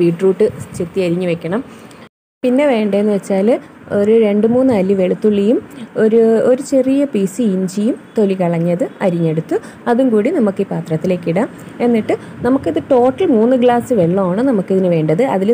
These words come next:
നമ്മൾ ഫസ്റ്റ് രണ്ട് glass വെള്ളം നമ്മൾ ഈ പാത്രത്തിലൊഴിച്ച് ഇതൊന്ന് വേവാൻ വയ്ക്കാം. ഒരു glass വെള്ളം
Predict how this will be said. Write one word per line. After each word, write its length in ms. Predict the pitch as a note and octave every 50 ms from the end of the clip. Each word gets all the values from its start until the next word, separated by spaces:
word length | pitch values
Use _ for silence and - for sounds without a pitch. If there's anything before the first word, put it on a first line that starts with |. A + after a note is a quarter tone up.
| A#3+
നമ്മൾ 160 | A#3 G#3 G#3+ A#3+ - -
ഫസ്റ്റ് 320 | G#3 F#3 - - - D#4+ - C#4
രണ്ട് 280 | G3+ G#3+ A#3 C4 D#4 D4+ A#3+
glass 280 | A3 G3 F#3 - - F3+ D#3+
വെള്ളം 240 | D3+ D#3 A3+ E4+ - - - - - - - B3
നമ്മൾ 160 | A#3 A3+ G#3+ G3 F#3 F3+ A3
ഈ 40 | F#4 A#4+ - - - - -
പാത്രത്തിലൊഴിച്ച് 840 | A#3 G#3+ G3+ - F#3+ F#3+ - G#3+ G3 F3+ E3 D3+ D#3 D#3+ - F4+ B4+ - - - - - - D4
ഇതൊന്ന് 240 | D4 C#4 A3 G#3 A#3 B3+
വേവാൻ 340 | A3+ F3 D#3 D3+ D3+ D#3 D3+ D3
വയ്ക്കാം. 300 | C#3+ C#3+ D#3 - B3 D#4 - - - - B3+
ഒരു 80 | B3 C#4 C4
glass 200 | C#4 D4 C#4+ - B3+
വെള്ളം 180 | G3+ G3 G3